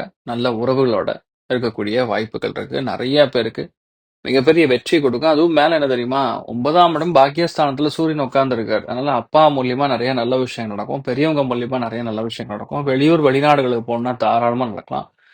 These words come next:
தெய்வ அனுகிரகம் சூப்பரா இருக்கு, சிவபெருமானுடைய அனுகிரகம் நல்லா இருக்கு. அதனால இந்த வாரம் முழுக்க முழுக்க நிறைய நல்ல விஷயங்கள் தான் நடக்கும். பயப்பட வேண்டியதில்லை. எதுல கவனமா இருக்கணும்? பி பி சம்பந்தப்பட்ட விஷயங்கள், பிளட் சம்பந்தப்பட்ட விஷயங்கள்ல மட்டும்தான் வீட்டுல பெரியவங்க கொஞ்சம் கவனமா இருக்கணும்.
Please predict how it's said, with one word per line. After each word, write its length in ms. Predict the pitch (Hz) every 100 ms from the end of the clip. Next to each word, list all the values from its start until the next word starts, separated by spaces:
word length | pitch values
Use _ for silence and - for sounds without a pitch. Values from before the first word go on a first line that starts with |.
| - _ _
தெய்வ 260 | 131 143 165
அனுகிரகம் 500 | 147 139 135 135 139
சூப்பரா 300 | 139 123 131
இருக்கு, 280 | 120 110 143
சிவபெருமானுடைய 720 | 147 151 170 175 151 139 120 113
அனுகிரகம் 440 | 113 120 123 117
நல்லா 160 | 110 117
இருக்கு. 200 | 113 143
அதனால 220 | 131 127
இந்த 140 | 120 120
வாரம் 380 | 120 143 156 131
முழுக்க 280 | 139 151
முழுக்க 280 | 139 127 123
நிறைய 280 | 135 117 131
நல்ல 260 | 120 110 151
விஷயங்கள் 460 | 143 - 110 110
தான் 120 | 117
நடக்கும். 280 | 110 107 151
பயப்பட 360 | 127 120 131 131
வேண்டியதில்லை. 380 | 120 107 104 101
எதுல 300 | 117 190 214
கவனமா 380 | 151 143 156 143
இருக்கணும்? 320 | 117 110 113
பி 140 | 139 202 202
பி 120 | 185 185
சம்பந்தப்பட்ட 720 | - 147 147 143 135 131 120
விஷயங்கள், 520 | 120 117 123 120 123 - - _ _ _ _
பிளட் 440 | 123 135 156 160 208 202
சம்பந்தப்பட்ட 500 | 170 160 147 135 131
விஷயங்கள்ல 420 | 127 117 127 120 120
மட்டும்தான் 460 | 120 135 127 165
வீட்டுல 240 | 147 135 127
பெரியவங்க 360 | 117 127 117
கொஞ்சம் 280 | 147 123 110
கவனமா 300 | 101 104 107
இருக்கணும். 260 | - 110 -